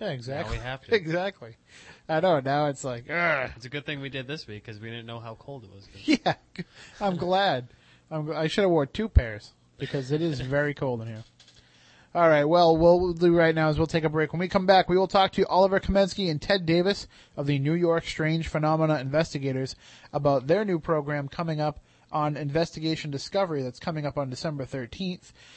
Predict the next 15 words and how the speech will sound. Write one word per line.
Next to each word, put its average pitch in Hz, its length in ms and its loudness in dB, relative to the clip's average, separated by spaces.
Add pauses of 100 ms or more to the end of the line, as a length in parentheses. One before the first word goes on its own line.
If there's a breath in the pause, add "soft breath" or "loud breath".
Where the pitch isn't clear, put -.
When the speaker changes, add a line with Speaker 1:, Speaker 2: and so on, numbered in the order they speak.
(140 loud breath)
Speaker 1:
If 135 140 -8
you'd 147 80 -2
like 156 160 0
to 160 80 -4
go 165 80 4
to 160 60 4
their 151 140 2
website 165 520 0
while 156 280 0
you're 151 280 -2
listening 170 320 -4
to 135 80 -10
these 170 160 -4
commercials, 180 560 -6
it's 147 180 -6